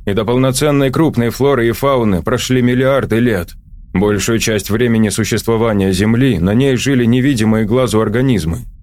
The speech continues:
Может, и тут так. Но вот только эта трава не вписывается в такую модель». «Здесь есть что-то, что не позволяет зародиться или развиться жизни», сказала Катя.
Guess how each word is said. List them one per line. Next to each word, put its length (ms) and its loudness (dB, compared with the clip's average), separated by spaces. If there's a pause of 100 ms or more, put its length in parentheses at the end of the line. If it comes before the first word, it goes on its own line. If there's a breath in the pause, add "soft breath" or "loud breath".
(120)
Может, 340 -2
и 60 2
тут 300 -2
так. 320 -4 (320)
Но 140 0
вот 180 -2
только 260 0
эта 200 0
трава 320 0
не 120 2
вписывается 640 0
в 40 -8
такую 320 0
модель». 460 -2 (480)
«Здесь 420 -2
есть 340 0
что-то, 420 -2
что 200 -2
не 100 2
позволяет 580 0
зародиться 560 -2
или 160 2
развиться 560 0
жизни», 420 -2 (200)
сказала 520 -2
Катя. 480 -6